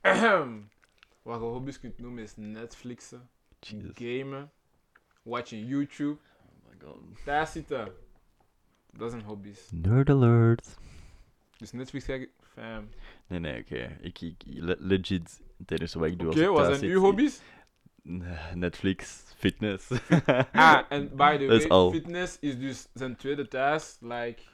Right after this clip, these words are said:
Speaker 2: <laughs>
Speaker 1: jij betaalt daar huur en alles.
Speaker 2: Bro,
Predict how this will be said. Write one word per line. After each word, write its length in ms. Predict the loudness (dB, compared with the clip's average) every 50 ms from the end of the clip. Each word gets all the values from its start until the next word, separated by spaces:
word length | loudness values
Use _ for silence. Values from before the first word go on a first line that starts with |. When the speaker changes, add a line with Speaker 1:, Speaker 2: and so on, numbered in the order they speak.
| -20 -20 -20 -16 -16 -14 -12 -12 -12
Speaker 2:
<laughs> 540 | -14 -14 -16 -16 -16 -14 -14 -14 -14 -10 -6
Speaker 1:
jij 200 | -6 -6 -4 -6
betaalt 260 | -2 2 2 2 2
daar 140 | 0 -4 -6
huur 260 | -4 -2 0 0 0
en 100 | -2 -2
alles. 440 | -2 -2 -2 -4 -4 -8 -14 -20 _ -20 _ _ _ _ _ -18 -18 -16 -16 -18 -20 _
Speaker 2:
Bro, 300 | 0 4 4 6 4 4